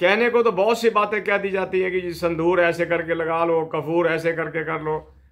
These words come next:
मैं कहता हूं नहीं, आप वास्तविक विज्ञान और गणित पर आइएगा कि अगर हमने झगड़ा नहीं करना तो नहीं करना।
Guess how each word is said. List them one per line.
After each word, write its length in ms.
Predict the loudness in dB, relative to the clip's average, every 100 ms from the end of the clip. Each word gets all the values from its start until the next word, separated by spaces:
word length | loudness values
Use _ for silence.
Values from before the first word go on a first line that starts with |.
| _ -8
मैं 200 | -4 0
कहता 220 | 0 2
हूं 80 | 0
नहीं, 240 | 2 2
आप 160 | 4 4
वास्तविक 560 | 4 0 0 -2 -8 -2
विज्ञान 460 | -2 4 4 4
और 100 | 2
गणित 300 | 0 0 0
पर 140 | 0 0
आइएगा 500 | 0 -4 -6 -14 -20 _ _ _ _ _ _ _ _ _ _ _ _ _ _ _ _ _ _ _ _ _ _ _ _ _ _
कि 80 | -2
अगर 300 | 2 2 2
हमने 300 | 2 2 2
झगड़ा 320 | 2 2 2
नहीं 220 | 2 2 2
करना 380 | 2 2 0
तो 160 | 0 0
नहीं 240 | 4 4
करना। 460 | 4 -2 -4 -14 -20